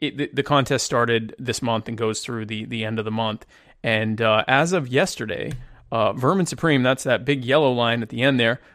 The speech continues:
Vermin Supreme, uh, has gotten almost, uh, twice as many, uh, signups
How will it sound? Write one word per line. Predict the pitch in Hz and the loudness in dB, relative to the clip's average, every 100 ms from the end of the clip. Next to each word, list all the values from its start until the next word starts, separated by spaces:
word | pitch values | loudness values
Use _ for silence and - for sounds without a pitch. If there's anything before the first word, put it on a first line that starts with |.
| _ | _
Vermin | - 170 202 190 | 2 4 4 0
Supreme, | 147 175 160 147 139 - _ _ | -2 0 2 2 0 -4 _ _
uh, | 117 117 | 2 2
has | - 143 131 123 | 2 0 0 0
gotten | 143 131 127 123 - | 0 2 0 -4 0
almost, | 175 220 202 175 165 - - _ _ _ _ _ | 2 2 2 2 0 -6 -14 _ _ _ _ _
uh, | - 107 104 - | -2 0 0 -4
twice | - 135 139 - | 0 4 4 2
as | 139 117 | -2 0
many, | 120 117 113 113 107 _ _ _ _ | 0 2 0 -4 -10 _ _ _ _
uh, | - 107 101 - - - | -6 -6 -6 -6 -8 -8
signups | - 127 117 107 - - | -4 0 2 2 0 -12